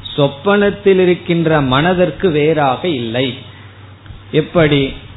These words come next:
ஒரு யானையை நான் கனவில் பார்க்கின்றேன், அந்த யானை என்னுடைய மனதிலிருந்து வேறாக இல்லை. மனதில் இருக்கிற சம்ஸ்காரம்தான் யானையாக இருந்தது.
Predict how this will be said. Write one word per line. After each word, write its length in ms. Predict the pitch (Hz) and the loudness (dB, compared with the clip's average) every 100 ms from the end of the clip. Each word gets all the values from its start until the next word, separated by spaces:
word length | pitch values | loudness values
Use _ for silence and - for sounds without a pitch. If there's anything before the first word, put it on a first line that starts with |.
| - - | -10 0
ஒரு 220 | 156 151 | 2 4
யானையை 640 | 139 147 180 170 156 185 | 2 4 2 2 2 0
நான் 360 | 165 147 165 170 | 2 2 0 0
கனவில் 460 | 131 143 143 190 | 2 2 4 2
பார்க்கின்றேன், 880 | 143 123 120 - 120 117 139 170 175 - - - | 4 2 0 -2 -2 0 2 2 0 -8 -16 -4
அந்த 400 | 139 147 147 143 | 0 2 2 2
யானை 720 | 139 131 147 156 160 214 233 - - | 2 2 4 4 2 2 0 -10 -8
என்னுடைய 560 | - 143 151 156 147 143 | 0 2 2 4 4 2
மனதிலிருந்து 1000 | 131 131 160 185 180 160 147 143 165 180 | 0 0 0 2 2 2 2 0 0 0
வேறாக 540 | 165 175 170 160 170 | 0 0 0 0 -2
இல்லை. 440 | 151 147 143 135 131 - - 120 | -2 -2 -2 -2 -8 -16 -14 -4
மனதில் 420 | 131 160 175 175 | -2 0 0 2
இருக்கிற 360 | 165 - 151 143 | 2 0 -2 -2
சம்ஸ்காரம்தான் 880 | 131 147 - 170 165 160 160 175 226 | -4 -4 2 4 4 2 2 2 2
யானையாக 680 | 160 139 156 156 143 135 185 | 2 2 0 0 0 0 0
இருந்தது. 560 | 170 135 135 127 117 | 0 0 0 -2 -2